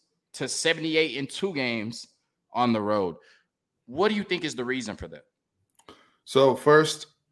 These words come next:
Speaker 2: first thing that comes to mind is the play count. The Tech game, we know we were over a hundred.
Speaker 1: It was
Speaker 2: This
Speaker 1: ninety-eight
Speaker 2: past
Speaker 1: against
Speaker 2: week,
Speaker 1: Oklahoma State. Yeah.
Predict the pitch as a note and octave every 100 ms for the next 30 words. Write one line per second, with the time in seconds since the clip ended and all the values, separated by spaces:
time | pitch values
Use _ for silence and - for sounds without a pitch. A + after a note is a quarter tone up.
0 | _ _ D3+ D3 D#3 E3 C#3+ C#3+ B2 B2
1 | A#2+ A2+ A2 G#2+ F#2+ G#2 G2 - G2 G2+
2 | - _ _ _ _ _ _ - A#2 A2+
3 | G#2+ C3+ A#2+ - A#2+ A#2 A2 A2+ A2+ A2+
4 | A2 A2 G#2+ A2 G#2 G2+ F#2 A#2 G#2+ G2
5 | G2 G2 - _ _ _ _ _ _ A2
6 | B2 A#2 A2+ B2 A#2 A2+ A#2 A2+ A2 A#2
7 | A2 G#2 G#2+ G#2+ - - F2+